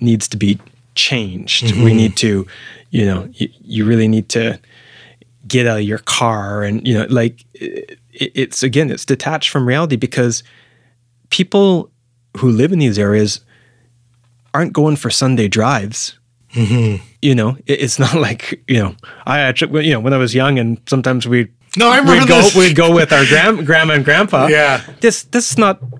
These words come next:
Speaker 1: this is,
Speaker 2: Yeah.
Speaker 1: you know, p-, it's, it's out of necessity.
Speaker 2: Yeah.
Speaker 1: Um, and, and so I, I'm, I'm put off by the, the,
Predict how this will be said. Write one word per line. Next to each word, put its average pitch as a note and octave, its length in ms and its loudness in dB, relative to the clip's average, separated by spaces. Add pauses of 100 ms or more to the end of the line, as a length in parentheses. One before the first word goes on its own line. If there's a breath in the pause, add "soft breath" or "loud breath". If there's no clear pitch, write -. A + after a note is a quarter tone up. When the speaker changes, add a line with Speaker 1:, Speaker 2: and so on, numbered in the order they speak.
Speaker 1:
this D#3+ 280 0
is, E3 240 2
Speaker 2:
Yeah. B2+ 320 0
Speaker 1:
you E3+ 140 2
know, B2 140 0
p-, - 300 -12
it's, - 260 -6
it's - 200 -4
out F#3+ 120 4
of D3+ 120 -2
necessity. B2+ 920 -2 (240)
Speaker 2:
Yeah. A2+ 360 0
Speaker 1:
Um, G#2 240 -2 (300)
and, C3+ 200 -2
and C#3+ 300 -2
so C#3+ 300 2 (680 loud breath)
I, C3+ 160 -4 (260)
I'm, D#3 240 -2
I'm D#3 220 0 (180)
put B3 180 0
off D3 300 2
by B2+ 200 0
the, A2+ 200 -2
the, A#2 460 0